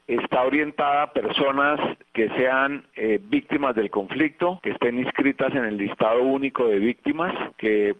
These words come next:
reposa en el gobierno nacional. Estamos hablando de una población más o menos de ocho millones, un poco más de personas. Segunda condición, que sean, que tengan origen, que sean de alguno de los municipios priorizados del posconflicto,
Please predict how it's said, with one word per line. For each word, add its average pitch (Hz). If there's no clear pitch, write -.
reposa 117
en 135
el 113
gobierno 101
nacional. 120
Estamos 117
hablando 107
de 120
una 120
población 98
más 110
o 113
menos 113
de 101
ocho 101
millones, 107
un -
poco -
más 107
de 117
personas. 131
Segunda 139
condición, 139
que 113
sean, 135
que 127
tengan 127
origen, 123
que 104
sean 117
de 120
alguno 113
de 127
los 120
municipios 107
priorizados 113
del 113
posconflicto, 135